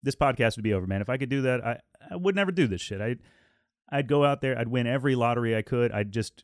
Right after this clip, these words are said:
I'd be Biff from Back to the Future. I'd have my casino and my pool full of whores. Like, that's all I would do.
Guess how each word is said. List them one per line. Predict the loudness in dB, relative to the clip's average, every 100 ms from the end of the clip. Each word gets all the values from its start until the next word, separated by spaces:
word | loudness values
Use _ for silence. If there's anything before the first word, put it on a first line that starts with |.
| -10
I'd | -8 -4
be | -4
Biff | -2 -2 -4 -12 -20 -14 -4
from | -2 0 0
Back | -2 -2 -2
to |
the | -4
Future. | -2 -2 0 -2 -4 _ -6
I'd | -2
have | 0 0
my | -4
casino | -8 -2 0 2 2 0 -6 _ -6
and | -2 0 0 -2 -4
my | -4 -2 -2 -4 -4 -8 -10
pool | -6 -4 -4
full | -4 -4
of | -2
whores. | -2 -2 -4 -10 _ _ _ _
Like, | -4
that's | -2 2
all | 2 4
I |
would | 2 0
do. | -6